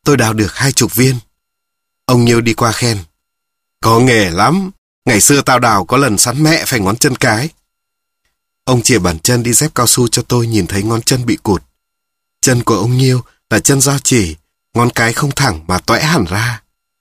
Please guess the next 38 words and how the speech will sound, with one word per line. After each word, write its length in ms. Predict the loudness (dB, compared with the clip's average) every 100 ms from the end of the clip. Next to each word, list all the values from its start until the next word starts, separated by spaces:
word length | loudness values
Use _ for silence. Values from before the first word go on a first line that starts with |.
| _ _
Chân 180 | 0 2
này 140 | 0 0
chắc 180 | -4 -2
chẳng 220 | -2 -2
giày 180 | -2 0
nào 200 | 0 -2
vừa 220 | 0 0
được. 260 | 0 -2 -8 _ _ _ _ _ _ _ _ _ _ _
Buổi 180 | -2 -2
tối, 360 | -2 -2 -4 -8 _ _ _
tôi 140 | 0 2
ngồi 180 | 2
lột 260 | 2 0 -2
nan. 300 | -2 0 -4 -12 _ _ _ _ _ -2
Giang 260 | 0 2
mua 200 | 4 2
của 180 | 2 -2
cánh 220 | 0 -2
lái 140 | 0 0
bè, 340 | 0 0 -4 -12 _ _
về 140 | 0 0
cạo 260 | 0 0
ra, 340 | -2 -4 -4 -10 _ _ -4
chặt 200 | -2 0
bỏ 160 | 0
mấu, 400 | 2 0 0 -2 -8 _ _
pha 180 | -2 0
nhỏ, 420 | 2 0 0 -6 _ _ -2
cho 140 | 0
vào 160 | 2 2
nồi 220 | 2 0
luộc. 260 | 0 -2 _ _ _ _ _ -20 _ _
Sau 200 | 0 2
đó 180 | 2 0
phải 200 | 0 -2
hấp 120 | -2
diêm 200 | 0 0
sinh, 280 | 2 0